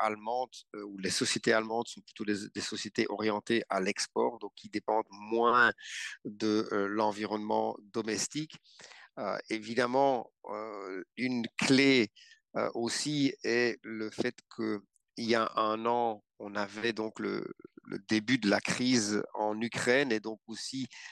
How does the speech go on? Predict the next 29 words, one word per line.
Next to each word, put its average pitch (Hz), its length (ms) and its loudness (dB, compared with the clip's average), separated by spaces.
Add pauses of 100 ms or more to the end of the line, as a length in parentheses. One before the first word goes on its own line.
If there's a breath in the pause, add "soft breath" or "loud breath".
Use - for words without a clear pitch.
(120 loud breath)
la 101 160 2
crise 123 400 2
énergétique 113 800 0
qui - 180 -4
a 107 60 4
beaucoup 107 360 -4
pénalisé, 110 920 4
euh, 101 180 0
l'Allemagne 110 560 0
parce - 160 -10
qu'évidemment, 107 540 -2 (500 loud breath)
il 101 80 -4
y 104 60 4
avait 101 220 4
beaucoup 107 380 -6
d'incertitudes 113 800 -2
quant 110 300 -2
à 98 200 0
l'approvisionnement 110 1160 0
en, 98 460 -8
en 95 60 -10
termes 104 360 0
énergétiques, 104 880 -2
donc, 101 200 -6 (120)
euh, 101 320 2 (160)
gaz 101 300 4
naturel, 104 520 0
électricité, - 680 -6
pétrole. 123 520 0